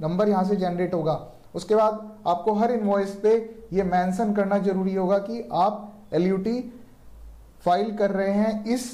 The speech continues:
application number के through, और ये जो sale invoice है इसका किसी भी तरह से इस पे कोई tax charge नहीं किया गया है और ना ही इसका कोई input credit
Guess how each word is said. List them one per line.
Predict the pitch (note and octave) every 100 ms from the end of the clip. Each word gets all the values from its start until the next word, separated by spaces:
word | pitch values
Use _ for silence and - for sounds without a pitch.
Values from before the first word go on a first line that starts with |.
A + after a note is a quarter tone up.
| - -
application | E3+ F#3+ F#3 G#3 G#3+
number | G3+ F#3 G3
के | F#3+ G3
through, | G3 A3
और | G#3 G3
ये | F#3 A3
जो | A3
sale | G#3+ G3+ G#3
invoice | G#3 F#3+ F#3+ F#3 F#3
है | D3 - - - - -
इसका | D#3+ A3
किसी | A3 G#3 A3+
भी | A#3
तरह | A3 G3+
से | G#3+
इस | A3
पे | A3 G#3+
कोई | G#3+
tax | G#3 G3 G3
charge | F#3+ E3 E3
नहीं | E3+ F3
किया | F#3 F#3
गया | F#3
है | G#3
और | A#3+ G#3
ना | F#3+
ही | F#3 G3+
इसका | G#3 G3
कोई | F#3 F3+
input | F3 F3+ -
credit | D#3+ G#3 -